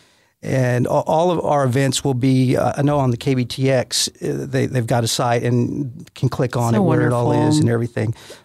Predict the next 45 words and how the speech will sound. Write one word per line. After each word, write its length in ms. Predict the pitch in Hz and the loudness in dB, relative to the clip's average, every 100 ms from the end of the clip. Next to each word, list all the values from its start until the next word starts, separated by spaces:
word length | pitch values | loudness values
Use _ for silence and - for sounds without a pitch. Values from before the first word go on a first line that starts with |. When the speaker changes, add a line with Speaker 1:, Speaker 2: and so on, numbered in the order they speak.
| - | -4
Speaker 1:
But 80 | |
I'd 100 | 139 | 0
highly 420 | 147 147 196 196 170 | 0 0 2 4 4
encourage 540 | 127 - 139 127 107 | 2 0 0 0 0
other 240 | - 147 | 0 0
university 760 | 160 165 156 120 143 175 190 196 | 2 2 2 2 0 0 0 -2
students 640 | - - - 175 202 - | -4 -2 0 2 2 2
or, 280 | 139 120 113 | 0 2 0
or 180 | - 127 | 0 0
university 460 | 120 139 131 131 127 | 2 2 2 0 -2
faculty 440 | - 123 135 131 | 0 0 0 0
and 120 | 123 | 0
staff, 540 | 123 - 120 131 151 - - - _ | -2 -2 0 0 -2 -6 -20 -20 _
if 180 | 135 120 | -4 0
you're 100 | 127 | 0
interested 480 | 143 147 143 - 143 | 0 0 -2 0 2
in 140 | 131 | 2
this 140 | 120 110 | 2 0
faith 280 | - 135 135 | 0 0 2
in 100 | 123 | 2
the 60 | |
workplace, 640 | 113 123 - - 135 135 - _ - | 2 0 -2 -4 -4 -4 -10 _ -2
place, 280 | 135 139 | 2 0
give 160 | - 160 | 0 0
us 140 | 190 | 0
a 40 | 165 | 0
call. 440 | - 139 160 113 - - _ - | -2 0 0 -2 -8 -20 _ 0
We'd 240 | 156 139 | 2 4
love, 640 | 131 135 143 143 131 117 127 | 2 4 4 4 2 0 -2
uh, 360 | 147 123 120 | 0 2 0
to 160 | 127 127 | 0 0
help 260 | 120 117 | 0 -2
tell 140 | - 123 | -2 2
you 120 | 120 | 2
what 160 | 113 104 | 0 0
we've 240 | 135 131 | 0 2
done 340 | 127 127 131 | 0 2 2
and 120 | 127 117 | 2 2
how 200 | 110 113 | 2 2
we 140 | 123 | 0
started 500 | 135 - 127 123 117 | 0 -2 0 0 -2
it 40 | |
here 260 | 110 120 120 | 0 0 0
on 120 | 117 | -2
campus, 600 | 113 117 120 - 120 - | -2 -2 -2 -2 -2 -4